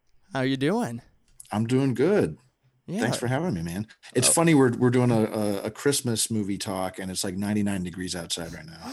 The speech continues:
Speaker 1: <gasps> I know, right now.
Speaker 2: <laughs>
Speaker 1: I know, right? Peek behind the curtain, guys. We are recording this way in advance. <laughs> But,
Speaker 2: Right.
Speaker 1: um, it is still, in,
Speaker 2: <laughs>
Speaker 1: in, in my brain, it is still, um, I'm thinking cold thoughts for this one.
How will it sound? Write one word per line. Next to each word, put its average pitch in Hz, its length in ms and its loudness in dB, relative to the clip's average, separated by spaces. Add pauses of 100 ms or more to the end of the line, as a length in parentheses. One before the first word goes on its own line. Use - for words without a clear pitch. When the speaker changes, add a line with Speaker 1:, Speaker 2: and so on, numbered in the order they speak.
Speaker 1:
<gasps> 208 100 -12
I 151 160 2
know, 156 240 2
right 139 280 2
now. 143 300 2
Speaker 2:
<laughs> - 20 -16
Speaker 1:
I 139 200 4
know, 147 200 2
right? 131 260 0 (280)
Peek 180 220 0
behind 147 380 2
the 127 80 0
curtain, 123 460 0
guys. 120 360 0
We 131 160 0
are 135 80 2
recording 120 520 -2
this 123 160 -4
way 123 260 -4
in 135 120 -6
advance. 135 680 -8 (120)
<laughs> - 140 -2
But, 139 220 -4
Speaker 2:
Right. - 140 -18 (280)
Speaker 1:
um, 139 300 -2
it 151 140 2
is 165 140 4
still, 147 420 6
in, 135 260 2
Speaker 2:
<laughs> - 40 -2
Speaker 1:
in, 143 260 0
in 143 140 0
my 139 140 4
brain, 123 440 0
it 120 140 -4
is 123 140 -4
still, 123 460 0
um, 123 340 -2
I'm 120 220 -2
thinking 120 360 -4
cold 120 420 -2
thoughts 123 320 -4
for 127 180 -8
this 117 280 -4
one. 120 380 -8